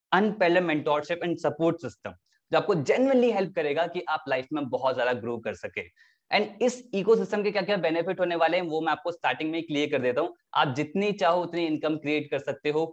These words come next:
कोई क्वालिफिकेशन की रिक्वायरमेंट नहीं है। ये माइंड में बिल्कुल मत रखना कि यार मेरी डिग्री होनी चाहिए, मुझे ग्रेजुएट होना बहुत जरूरी है, ऐसा कुछ नहीं है। But हाँ, स्किल्स की रिक्वायरमेंट रहेगी, तो हम स्किल्स आपको सिखाएंगे। तो स्किल्स आपको सीखने पड़ेगा, that's important। And no need to create खुद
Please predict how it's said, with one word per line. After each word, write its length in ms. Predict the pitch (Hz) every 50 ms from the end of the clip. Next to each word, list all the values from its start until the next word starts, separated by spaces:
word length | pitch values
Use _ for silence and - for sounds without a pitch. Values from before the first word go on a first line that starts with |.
| - _ _ _ _ _ -
कोई 180 | 185 208 233 240
क्वालिफिकेशन 920 | 240 - 190 175 180 185 202 214 208 220 214 220 208 208 196 208 208 196
की 80 | 202 208
रिक्वायरमेंट 480 | 185 180 - 185 175 175 185 180 156 -
नहीं 160 | 175 170 170 170
है। 60 | 175
ये 120 | 175 180
माइंड 220 | 170 170 165 165 175
में 120 | 175 165
बिल्कुल 280 | 160 165 170 185 185 180
मत 120 | 170 160
रखना 260 | 156 160 156 - 175 175
कि 140 | 170 180
यार 140 | 175 165 165
मेरी 200 | 165 156 151 170
डिग्री 360 | 160 135 135 123 143 143 160
होनी 260 | 170 165 160 160 156 156
चाहिए, 300 | - 156 156 160 160 156
मुझे 200 | 156 151 151 156
ग्रेजुएट 500 | 131 120 127 120 120 127 156 160 156 165
होना 180 | 156 156 151
बहुत 300 | 147 131 127 143 151 143
जरूरी 340 | 143 147 147 143 139 143 147
है, 120 | 165 170 - _ _ _ - -
ऐसा 180 | 139 - 170 165
कुछ 220 | 175 190 190 185
नहीं 160 | 180 175 185
है। 140 | 220 233 - - _ - 139
But 160 | 160 147 127
हाँ, 240 | 127 135 - - - _ _ _ _
स्किल्स 360 | _ - - 214 233 214 226
की 100 | - 240
रिक्वायरमेंट 460 | 220 190 156 175 165 156 156 151 127
रहेगी, 440 | 127 117 113 127 131 139 185 233 - _ _ _ _ -
तो 60 | 185
हम 80 | 220 220
स्किल्स 360 | 226 - - 233 247 233 233 -
आपको 240 | 165 151 147 - 143
सिखाएंगे। 460 | 135 - 143 - 127 110 98 104 107
तो 100 | 110 139
स्किल्स 300 | 135 - - 185 190 185 185
आपको 220 | 156 139 143 180
सीखने 320 | 180 - 160 143 - 156 190
पड़ेगा, 260 | - 127 127 131 160
that's 300 | 156 127 135 131 131 -
important। 460 | 143 120 104 - 110 107 104 107 92 - _ _ _ _ _ _ -
And 160 | 180 185 196
no 80 | 240 269
need 200 | 247 277 262 262
to 60 | 285 277
create 260 | - 226 226 226 226
खुद 160 | - 208 -